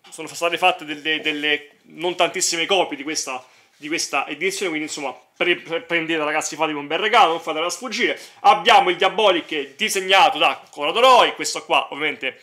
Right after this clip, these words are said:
è una delle, è una, beh, è il frontespizio, mi pare, se non sbaglio, e non mi ricordo, eh, insomma, beh, comunque è una delle, delle tavole originali. Questa è la copertina originale uscita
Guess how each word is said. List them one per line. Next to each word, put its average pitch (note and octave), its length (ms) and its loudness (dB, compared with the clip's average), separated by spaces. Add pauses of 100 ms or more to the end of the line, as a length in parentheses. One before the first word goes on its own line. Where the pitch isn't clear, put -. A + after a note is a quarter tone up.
(240)
è D3+ 120 0
una D#3+ 280 0
delle, C3+ 320 -8
è D3 140 -10
una, D3 180 -8 (240)
beh, - 220 -20
è - 80 -14
il C#3+ 60 -12
frontespizio, D#3+ 680 -10
mi C3+ 60 -18
pare, C#3+ 180 -4
se C#3+ 60 -14
non D3 100 -12
sbaglio, C3+ 500 -6 (400)
e C#3+ 140 -20
non D3 120 -12
mi D#3 80 -8
ricordo, D3 600 -6
eh, C#3+ 80 -10
insomma, C#3 420 -10
beh, - 340 -14
comunque D#3+ 600 -8
è D3+ 100 -8
una D3+ 200 -4
delle, C#3+ 200 -10 (220)
delle C#3+ 260 -10
tavole D3 280 -2
originali. G3 540 2
Questa G3 440 2
è E3+ 100 2
la D3 140 0
copertina D3+ 520 -6 (140)
originale D#3 800 -2 (920)
uscita D#3 600 -4